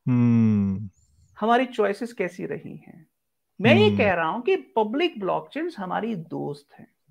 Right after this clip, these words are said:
Speaker 1: हम्म।
Speaker 2: हमें उस, उस चीज को एनेबल करना है और हिंदुस्तान के अंदर वेब थ्री एंटरप्रेन्योर्स और वेब थ्री डेवलपर्स की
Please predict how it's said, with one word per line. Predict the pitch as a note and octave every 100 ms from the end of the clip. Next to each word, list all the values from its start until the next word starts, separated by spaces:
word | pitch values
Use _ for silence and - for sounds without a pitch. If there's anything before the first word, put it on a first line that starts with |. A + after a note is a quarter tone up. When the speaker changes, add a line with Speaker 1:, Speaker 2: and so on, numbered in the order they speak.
| _ _ _ _ -
Speaker 1:
हम्म। | A2 G#2 G2 G2+ G2+ G2+ G2+ _ _ _ _ _ -
Speaker 2:
हमें | A#3 F4+
उस, | F4 D4+ D4+ - - - _ -
उस | D4 - _ -
चीज | A#3 C4 C4
को | C4 C#4 C#4 -
एनेबल | G#3 G#3 G#3+ A3 A#3+ A#3
करना | F#3+ F3+ F3
है | G3+
और | B3+ A3
हिंदुस्तान | F#3+ F#3+ A#3 - - F3+ G3 G3+ A3
के | G#3
अंदर | F3+ F3+ G#3
वेब | D#3 E3 F3 F3+ -
थ्री | A#3 A#3
एंटरप्रेन्योर्स | F#3 F3 E3+ E3+ D#3+ D#3 F3+ G3
और | G3
वेब | E3 D#3 D#3 -
थ्री | G3
डेवलपर्स | D#3+ C#3+ C#3 C#3+ - F#3 F#3
की | - F#3 F#3+